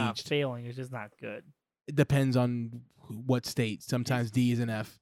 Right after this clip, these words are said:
Speaker 1: Sometimes D is an F 'cause they don't give Fs in certain states, so that could still be perceived as failing. It depends. So he got a D, like, "Hey, you got bad grades," but, like, she's also very intelligent. She kept, she kept, she retained the information from that lesson.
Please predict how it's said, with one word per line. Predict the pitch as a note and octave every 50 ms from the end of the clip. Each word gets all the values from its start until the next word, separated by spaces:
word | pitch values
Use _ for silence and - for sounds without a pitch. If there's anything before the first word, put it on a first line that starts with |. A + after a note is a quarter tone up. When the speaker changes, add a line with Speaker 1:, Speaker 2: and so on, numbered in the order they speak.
| _ _ _ _ _ _ _ _ -
Speaker 1:
Sometimes | - B2+ B2+ D3 C3 B2 B2 A#2
D | A#2 B2
is | B2 A#2
an | A#2+ A#2+
F | A#2+ A#2+ -
'cause | - A2
they | A2+
don't | A2+ A2+ A2+ A2
give | A#2 A2+ G#2
Fs | F#2+ G#2 A2 -
in | A2+ G#2
certain | - A2+ F#2 F#2+ A#2
states, | - - - G2 - -
so | - A#2 A2+
that | A2+ A2+ -
could | - A#2 -
still | - - A2+ A2
be | A2 G#2+
perceived | G2 A2+ A2 - A2+ G#2+ G#2
as | G2+ -
failing. | - - A2 G#2 G2+ F#2+ G2 - _ _ _ _ -
It | - A#2
depends. | F#2 A#2 - B2 A2 F#2+ E2+ - - - _ _ _ _ _ -
So | - C#3+ B2 A#2+ A#2 A2+ - - _ _ _ _ _ _ _ _ _ _ _ _ _ -
he | - - E3 F3+ F3+
got | D3+ - F3+ E3 D#3+
a | D3+
D, | C#3+ C3+ D#3+ D#3+
like, | D3 C3+ B2+
"Hey, | C#3 D#3+ E3
you | D#3+ D3
got | D#3 D3 C3+
bad | B2+ D3+ D3 C#3
grades," | B2+ D3+ D3+ C#3
but, | C3+
like, | C3+ B2
she's | - C#3+ C#3+
also | C#3+ C#3 B2+ C3+
very | C3+ C#3 C#3 C3+
intelligent. | B2 - C#3+ C3+ B2+ A#2+
She | A2 A2+
kept, | - C#3 - -
she | - C#3 B2
kept, | - - D3+ D3 - -
she | - D#3 D3+
retained | C#3 B2+ - - D3 D3 C#3+
the | D3
information | C3+ - D3 C#3+ C3+ -
from | - D3
that | D3 D3 C3
lesson. | C3+ B2+ B2 A#2 - A#2+ A#2+ C3+